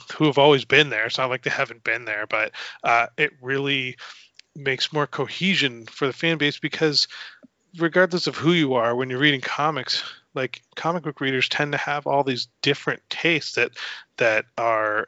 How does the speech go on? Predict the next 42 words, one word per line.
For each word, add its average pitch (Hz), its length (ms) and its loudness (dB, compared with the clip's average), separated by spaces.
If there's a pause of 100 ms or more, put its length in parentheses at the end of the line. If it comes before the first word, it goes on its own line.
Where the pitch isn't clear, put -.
not 123 300 4
always 127 280 4
brought 127 300 4
together. 123 560 0 (320)
And 127 260 0
in 127 100 -4
the 120 60 -8
movies, 147 400 2
it 139 80 4
had 127 100 -2
been 147 160 0
pretty 147 260 0
separated 135 560 4
out 135 240 4
when 131 100 -6
they 120 100 -4
were 120 80 -4
first 135 280 -4
doing 127 140 -4
all 123 120 -2
these 123 140 -2
origin 135 320 4
stories, 120 400 -2
and 123 80 -10
now 123 160 0
that - 140 -20
they 123 100 -2
have 117 180 2
this 120 160 -2
cohesive 127 460 -4
thing 120 180 -4
going, 123 340 0 (440)
you 147 100 -2
bring 147 220 4
in 135 100 2
Black 127 320 4
Panther 139 320 -2
and 110 100 -8
you 147 120 -2
just 120 200 2
slam 131 880 2
in 123 360 -4